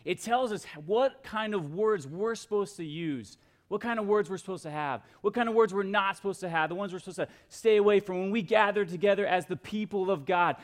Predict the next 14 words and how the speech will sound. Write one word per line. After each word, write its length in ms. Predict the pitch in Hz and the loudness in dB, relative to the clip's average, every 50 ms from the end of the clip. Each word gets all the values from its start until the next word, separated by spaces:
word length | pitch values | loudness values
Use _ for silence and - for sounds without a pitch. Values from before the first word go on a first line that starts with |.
| - _ _ | -20 _ _
the 80 | - 170 | -6 -6
people, 420 | - - 214 220 208 - 208 196 | -4 -4 -4 -4 -2 -2 -2 -2
the 120 | 170 175 | -2 -2
children 420 | - - - 247 247 240 226 226 208 | -6 -4 0 0 2 2 2 2 0
of 140 | 208 180 147 | 0 0 2
God, 240 | 190 180 170 165 | 2 2 2 2
how 260 | 160 170 208 220 233 226 | 0 -4 -4 -2 0 0
has 140 | 208 160 | -2 -2
God 340 | 127 - 202 196 185 180 156 | -4 -4 -2 -2 0 -2 -4
changed 640 | - - - - 208 214 220 214 208 190 156 135 131 | -8 -14 -12 -10 -8 -6 -4 -4 -4 -6 -6 -6 -6
the 100 | 180 170 | -6 -4
way 240 | 156 185 196 190 | -2 0 0 0
that 320 | 185 160 160 151 143 143 135 | 0 0 -2 -4 -4 -6 -8
we 400 | 165 196 196 196 190 185 160 | -8 -6 -4 -4 -4 -4 -6